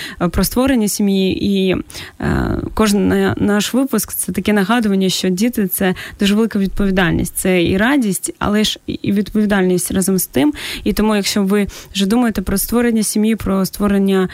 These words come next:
про те, щоб дати дитині життя, е, ну, слід пам'ятати, що це не просто річ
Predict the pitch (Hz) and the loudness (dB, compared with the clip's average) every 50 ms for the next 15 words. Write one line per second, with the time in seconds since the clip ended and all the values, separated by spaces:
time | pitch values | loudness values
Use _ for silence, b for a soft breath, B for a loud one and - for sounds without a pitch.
0 | B B B B B - - 214 214 214 196 - - - 220 - - - 233 226 | B B B B B -4 0 0 0 0 0 -4 -6 -6 -6 -8 -4 0 0 0
1 | 214 - - 202 190 214 226 233 226 - - 202 190 180 B B B B B - | 2 0 0 0 0 2 2 0 0 0 0 0 0 -2 B B B B B -6
2 | 196 180 185 208 196 - 247 247 233 208 196 185 196 202 190 - - 254 262 302 | -4 0 0 0 0 2 2 2 2 2 0 0 0 -2 -4 -2 -2 0 2 2
3 | 339 359 330 320 - - - 196 190 190 190 196 - - 220 202 185 - - 240 | 2 2 2 0 -2 -2 0 0 0 0 0 0 0 2 0 0 0 0 0 0
4 | 226 - 240 226 233 233 233 294 269 - 220 - - 214 - - 247 240 233 214 | 0 0 0 0 2 2 2 0 0 0 -2 -2 -2 -2 -2 0 0 0 0 0
5 | - 254 262 247 - - 220 202 B B B B B - 208 196 226 202 170 - | 0 0 0 -2 -2 -2 -4 -4 B B B B B -2 0 0 2 0 -2 -4
6 | - - - | -6 -8 -10